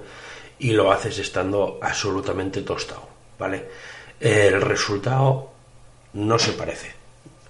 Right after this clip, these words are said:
Así lo haces cuando en, en las condiciones óptimas para hacer eso. Y con esto ocurre lo mismo también. Eh, no es solo que haciendo esto nunca llegues a interiorizar el hábito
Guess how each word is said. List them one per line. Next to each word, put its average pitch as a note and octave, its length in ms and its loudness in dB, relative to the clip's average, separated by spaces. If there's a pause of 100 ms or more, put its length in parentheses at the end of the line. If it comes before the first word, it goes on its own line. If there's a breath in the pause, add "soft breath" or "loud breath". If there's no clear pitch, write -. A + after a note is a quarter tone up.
Así B2+ 240 0
lo F#2 120 2
haces F2+ 280 -2
cuando F2+ 520 0
en, F#2 240 -6
en G2+ 80 -4
las F#2 140 -4
condiciones G2 520 -2
óptimas E2+ 440 -6
para F2 160 -6
hacer F2 160 -6
eso. - 240 -8 (580 loud breath)
Y C3+ 120 4
con A#2+ 200 4
esto D3+ 460 2 (560 loud breath)
ocurre C#3+ 480 6
lo A2 140 8
mismo G2 300 0
también. G#2 420 -2 (240)
Eh, E2+ 760 0 (840)
no B2+ 360 8
es E3 160 4
solo C3+ 380 8
que G#2+ 100 2
haciendo G2+ 340 0
esto G2+ 240 0
nunca G#2 320 6
llegues G2 440 2
a G2 40 -4
interiorizar F2+ 680 -4
el E2 180 -2
hábito F2 520 -6